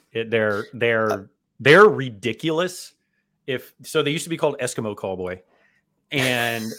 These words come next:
Speaker 2: <laughs>
Speaker 1: um,
Speaker 2: Okay.
Speaker 1: for marketing purposes, they just changed their name to Electric Callboy. And
Speaker 2: Mm-hmm.
Speaker 1: they are a German band,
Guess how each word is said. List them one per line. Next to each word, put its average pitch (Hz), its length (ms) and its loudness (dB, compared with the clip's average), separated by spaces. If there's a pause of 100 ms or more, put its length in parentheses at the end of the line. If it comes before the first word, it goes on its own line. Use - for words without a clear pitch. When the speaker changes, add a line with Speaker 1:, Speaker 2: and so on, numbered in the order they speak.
(120)
Speaker 2:
<laughs> - 200 -20
Speaker 1:
um, 110 800 -4 (300)
Speaker 2:
Okay. 139 200 4 (400)
Speaker 1:
for 120 100 -10
marketing 117 420 -2
purposes, 98 800 -10
they 104 300 -10
just 95 360 -10
changed 98 320 -14
their 98 120 -12
name 95 180 -12
to 92 140 -16
Electric 101 360 -12
Callboy. 85 420 -16 (800)
And 117 300 0
Speaker 2:
Mm-hmm. 98 120 -4
Speaker 1:
they 123 240 0
are 120 180 2
a 117 160 -2
German 107 380 -8
band, 101 400 -6